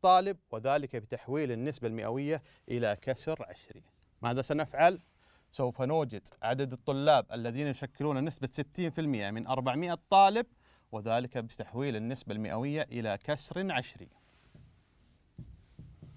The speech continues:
ستين في المئة لتحويلها إلى كسر عشرين، ماذا نفعل؟ نعم، سوف نقسمها على مائة، الفاصلة موضعها هنا،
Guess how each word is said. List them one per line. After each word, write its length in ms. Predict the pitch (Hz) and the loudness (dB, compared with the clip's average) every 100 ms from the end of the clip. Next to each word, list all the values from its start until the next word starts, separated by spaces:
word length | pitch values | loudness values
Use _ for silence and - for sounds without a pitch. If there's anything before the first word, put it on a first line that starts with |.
| - - - - _ _ _ _ - - _ _ - - - - - _ | -20 -20 -20 -20 _ _ _ _ -20 -20 _ _ -20 -20 -20 -20 -20 _
ستين 540 | - 135 - - 214 214 | -6 -4 -2 4 8 8
في 140 | 151 | 6
المئة 440 | 127 127 113 92 98 | 4 6 2 -2 -6
لتحويلها 640 | 113 123 135 196 135 107 | -6 -4 0 2 2 0
إلى 220 | 113 117 | 0 -2
كسر 400 | - 190 - 202 | 0 -2 0 -4
عشرين، 460 | - 113 - 92 127 | -4 -8 -10 -10 0
ماذا 220 | 214 190 | 0 0
نفعل؟ 520 | 123 - - 135 202 - _ _ _ _ _ _ _ _ - - - - - - - _ _ _ - | -4 -6 -4 -4 -4 -16 _ _ _ _ _ _ _ _ -20 -20 -20 -20 -20 -20 -20 _ _ _ -2
نعم، 220 | 123 90 - | -2 -2 -2
سوف 240 | 135 117 | 0 0
نقسمها 500 | 113 - - 110 95 | -2 -8 -8 -6 -4
على 180 | 92 117 | -4 -2
مائة، 280 | 147 165 139 _ _ _ _ | -2 -4 -6 _ _ _ _
الفاصلة 460 | 107 104 123 - 98 | -8 2 2 2 -6
موضعها 480 | 107 107 131 113 113 | -6 -4 -4 -2 -2
هنا، 340 | 147 185 240 | -2 -2 -4